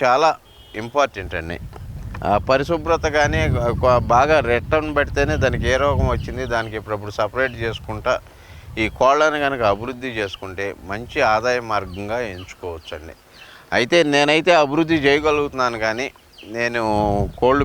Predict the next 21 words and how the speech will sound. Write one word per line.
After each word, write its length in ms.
పిల్లల్ని 420
కానీ 180
కోళ్ళని 420
పెంచగలుగుతున్నాను, 800
అమ్మగలుగుతున్నాను, 800
కానీ 100
ఈ 40
కోళ్ళలో 360
మాత్రం 240
నేను 180
ఆ 20
రోగాలు 420
నివారించడంలో 840
హండ్రెడ్ 360
పర్సెంట్ 380
సక్సెస్ 320
కాలేకపోతున్నానండి. 920
ఎందుకంటే 380
నాకు 200
ఈ 120
వ్యవసాయంలో 760